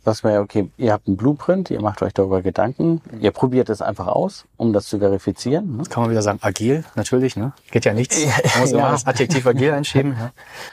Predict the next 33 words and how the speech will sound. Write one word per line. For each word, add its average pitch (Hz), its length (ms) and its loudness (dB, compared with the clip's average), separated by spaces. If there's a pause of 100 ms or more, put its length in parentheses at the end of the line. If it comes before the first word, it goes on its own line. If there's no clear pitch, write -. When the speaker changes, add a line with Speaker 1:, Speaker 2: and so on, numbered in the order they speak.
(100)
Speaker 1:
Okay, 143 200 2
oh, 147 180 0
darum 127 380 0
ging's 131 220 -6
mir 127 120 4
g-, 110 120 -6
gar 120 340 0
Speaker 2:
Ach 143 100 4
so, 135 140 2
Speaker 1:
nicht. 151 140 2
Speaker 2:
ich - 20 -12
dachte. 117 380 0
Speaker 1:
Ähm, 127 260 2 (380)
ähm, 101 320 0
aber, 113 500 0
ähm, 98 260 -6 (120)
dann, 123 260 4
ihr 123 140 -2
macht 120 280 0
es 123 80 -10
agil, 117 280 2
aber 123 180 2
ihr 117 120 2
probiert 147 320 0
es - 40 -12
einfach 120 200 0
mal 110 120 0
aus 110 240 0
und 101 80 -6
das 98 160 -4
ist, 113 160 -8
glaub 98 200 0
ich, - 220 -12